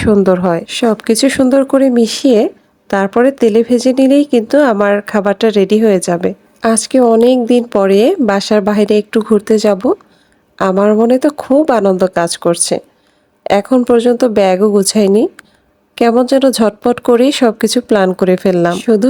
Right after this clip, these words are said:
কিন্তু আমি না, আমার বাসার সবাই কিন্তু একটা আনন্দঘন পরিবেশে আছে। সবাই যার যার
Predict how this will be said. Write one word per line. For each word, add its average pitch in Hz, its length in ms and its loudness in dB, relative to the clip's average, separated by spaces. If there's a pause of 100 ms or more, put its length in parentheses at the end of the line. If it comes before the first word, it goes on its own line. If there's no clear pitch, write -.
কিন্তু 330 220 2 (180)
আমি 202 180 2
না, 160 140 0 (200)
আমার 196 200 -2 (100)
বাসার 190 300 -2 (100)
সবাই 190 300 0 (120)
কিন্তু 262 200 0 (120)
একটা 233 180 -4 (120)
আনন্দঘন 196 480 0 (160)
পরিবেশে 190 440 0 (100)
আছে। - 220 -6 (640)
সবাই 220 340 0 (160)
যার 196 220 0
যার 220 160 2